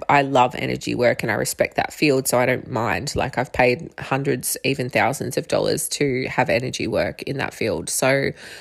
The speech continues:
I feel like it's, it's kind of shows what your values are based on anyway. So I feel like people need to understand that this is still energy work. You are still going, you know,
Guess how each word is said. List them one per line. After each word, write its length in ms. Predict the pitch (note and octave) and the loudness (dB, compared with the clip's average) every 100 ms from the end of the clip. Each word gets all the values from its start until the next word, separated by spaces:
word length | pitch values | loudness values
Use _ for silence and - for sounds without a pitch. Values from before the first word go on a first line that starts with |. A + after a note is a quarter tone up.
| - - | -10 -2
I 120 | G#3 | -2
feel 280 | - D#3+ D#3 | 2 4 4
like 400 | C#3+ C#3 - - | 4 2 -4 0
it's, 240 | D3 - - | 0 0 0
it's 200 | D#3+ - - - | 0 -2 -10 -6
kind 280 | - C4+ F4+ | 2 4 4
of 200 | - - | 0 -6
shows 440 | - - C3+ C#3 - | 2 4 4 4 2
what 160 | C3+ A2 | 2 4
your 160 | B2 | 2
values 480 | - A2+ A#2+ A2+ A#2+ | 4 4 4 0 -2
are 40 | |
based 360 | A#2 D2+ B2 - | 0 0 0 0
on 140 | A#2 - | 0 0
anyway. 580 | A#2 - - D2+ C2+ | -2 -4 -2 -2 -2
So 240 | C#3+ - C#3+ | 0 2 4
I 120 | D3+ | 2
feel 220 | E3 E3+ | 2 2
like 300 | E3+ E3+ - - - - - - | 4 2 0 -12 -20 -20 -16 -4
people 400 | A3 G3 - G#3 | 2 2 4 4
need 320 | F3+ D3 D3+ | 4 4 2
to 220 | - D3+ C#3 | -2 -2 0
understand 1120 | C3+ C#3 C#3+ C3+ - - B2+ B2 F#2+ - E3+ - | 0 0 0 0 0 2 4 4 0 -4 -6 -2
that 400 | D3 B2 A2+ - - - _ _ _ _ _ - | 2 2 2 -4 -14 -20 _ _ _ _ _ -8
this 480 | C#3 D3 E3 - - - | -2 2 2 2 0 2
is 180 | C#4+ - | 2 2
still 460 | - C3+ B2 C3 - | 4 4 4 0 2
energy 420 | C#3+ D#3+ D3+ - | 2 2 -2 -2
work. 460 | - - - - - | 0 0 0 -4 -2
You 180 | D#3 - | 0 2
are 80 | E3 | 0
still 460 | - - E3+ E3 E3+ | 0 0 4 4 4
going, 540 | D#3 C3 C3+ C#3+ C#3+ _ - | 4 4 4 -2 -6 _ -8
you 160 | C#3+ C#3 | -4 -2
know, 160 | A#2 | -2